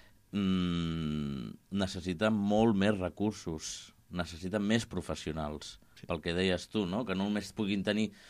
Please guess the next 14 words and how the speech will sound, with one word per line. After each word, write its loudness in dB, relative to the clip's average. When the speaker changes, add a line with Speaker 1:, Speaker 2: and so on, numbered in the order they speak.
Speaker 1:
doncs, 0
un 4
professional 2
aquests -2
tres, 4
quatre 4
alumnes 2
que 0
hi 0
pugui 2
haver, 4
eh, 2
i -2
que, 8